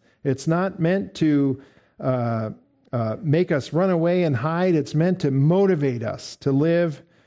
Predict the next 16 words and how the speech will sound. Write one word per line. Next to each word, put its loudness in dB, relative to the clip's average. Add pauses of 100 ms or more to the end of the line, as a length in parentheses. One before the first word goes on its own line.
(240)
for -2
the 0
Lord 0 (360)
today. 0
Live 2
in 0
light 0
of -4
his -2
perfect -2
love, 0 (680)
knowing 2 (800)
that 2
his 0
perfect -2
justice -2